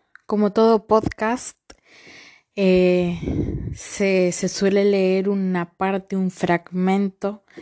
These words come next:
de lo que fue, mm, de lo que, de lo que se habla en él. Así que voy a leer un, la primera parte de, de la poesía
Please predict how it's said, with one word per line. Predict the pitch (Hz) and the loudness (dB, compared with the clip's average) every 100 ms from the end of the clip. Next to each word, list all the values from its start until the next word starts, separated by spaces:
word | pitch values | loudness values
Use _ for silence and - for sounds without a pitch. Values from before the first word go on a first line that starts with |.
| - _ - _ _ | -20 _ -20 _ _
de | 190 185 | 0 2
lo | 180 | 2
que | 175 175 | 0 -4
fue, | - - 190 202 202 190 185 | -8 -6 0 2 2 2 -2
mm, | 180 180 180 180 - _ _ _ _ _ | -4 -8 -8 -10 -14 _ _ _ _ _
de | 208 208 | 0 2
lo | 196 185 | 2 0
que, | 196 185 185 175 | -2 0 2 2
de | 185 190 | 2 2
lo | 180 | 2
que | 190 | 0
se | - 196 | 0 2
habla | 190 208 214 208 202 202 | 4 4 2 2 0 -2
en | 196 | -2
él. | 196 226 269 _ _ _ _ - - - _ | -2 -4 -6 _ _ _ _ -20 -20 -20 _
Así | 202 196 - 196 | 0 0 2 -2
que | - 196 190 | 0 0 2
voy | 190 196 202 | 2 2 2
a | |
leer | 208 208 196 196 | 2 2 0 0
un, | 208 208 196 185 175 165 175 170 - - _ _ _ _ _ _ _ | -2 -2 -2 -4 -6 -8 -12 -14 -20 -20 _ _ _ _ _ _ _
la | 208 190 190 | 2 4 2
primera | 190 190 190 196 202 | 0 0 2 2 2
parte | - 190 190 - 214 208 | 2 0 0 -2 0 0
de, | 190 185 180 175 170 | 2 2 2 0 -2
de | 175 | 0
la | 175 170 | 0 0
poesía | 180 165 - 190 196 240 | -4 -6 -2 0 2 -2